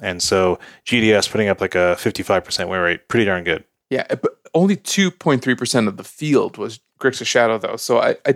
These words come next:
Speaker 2: I think it was actually very possible for the Cascade decks to dodge it.
Speaker 1: Oh, for sure, yeah. When you have that many more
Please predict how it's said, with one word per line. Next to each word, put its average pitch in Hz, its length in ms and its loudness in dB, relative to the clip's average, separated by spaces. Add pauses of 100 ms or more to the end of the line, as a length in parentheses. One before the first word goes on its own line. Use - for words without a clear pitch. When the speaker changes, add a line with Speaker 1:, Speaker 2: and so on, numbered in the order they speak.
(100)
Speaker 2:
I 131 80 2
think 139 260 -2
it 127 120 4
was 123 220 2
actually 120 240 0
very 110 180 0
possible - 360 -2
for - 100 -14
the 107 100 -16
Cascade - 480 -6
decks 110 260 -8
to 104 100 -10 (140)
dodge 107 340 0
it. - 180 -18 (120)
Speaker 1:
Oh, 117 100 2
for - 160 -6
sure, 170 320 2
yeah. 95 200 2 (420)
When 127 100 0
you 117 80 4
have 113 100 4
that 113 140 4
many 101 160 -2
more 95 440 0